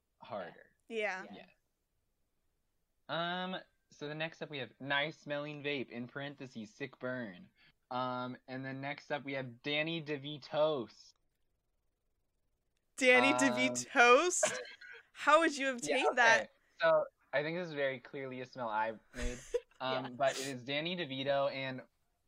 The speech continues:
Speaker 1: I imagine he's a messy eater, and he usually has a
Speaker 2: <laughs>
Speaker 1: beard. So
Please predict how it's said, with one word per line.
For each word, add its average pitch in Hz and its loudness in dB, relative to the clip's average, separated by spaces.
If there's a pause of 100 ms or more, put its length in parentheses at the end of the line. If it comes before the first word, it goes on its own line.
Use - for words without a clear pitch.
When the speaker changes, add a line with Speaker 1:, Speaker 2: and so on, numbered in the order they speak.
(260)
Speaker 1:
I 139 -2
imagine 147 -2
he's 139 -10
a 127 -6
messy 127 -10
eater, 101 -10 (200)
and 139 -12
he 160 -6
usually 180 -4
has 175 -6
a 156 -4
Speaker 2:
<laughs> 135 -2
Speaker 1:
beard. 110 -10 (380)
So 131 2